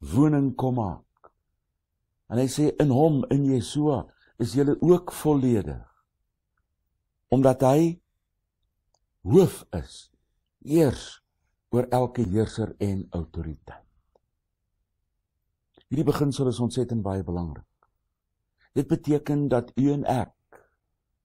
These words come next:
onder die autoriteit van Yeshua beheer en autoriteit het oor wat rondom ons gebeur. Ja, daar's baie dinge en baie aanvalle.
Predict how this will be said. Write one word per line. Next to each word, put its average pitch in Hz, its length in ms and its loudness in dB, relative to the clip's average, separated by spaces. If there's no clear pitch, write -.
onder 135 320 0
die - 140 -4
autoriteit 139 840 -2
van 123 340 -4
Yeshua 113 640 -4
beheer 127 760 2
en 131 280 0
autoriteit 135 840 0
het 113 320 0
oor 113 280 0
wat 131 220 2
rondom 127 440 0
ons 113 200 -2
gebeur. 98 480 -4
Ja, 113 360 2
daar's 117 280 0
baie 113 220 2
dinge 113 340 0
en 101 120 -4
baie 98 200 0
aanvalle. 104 640 -4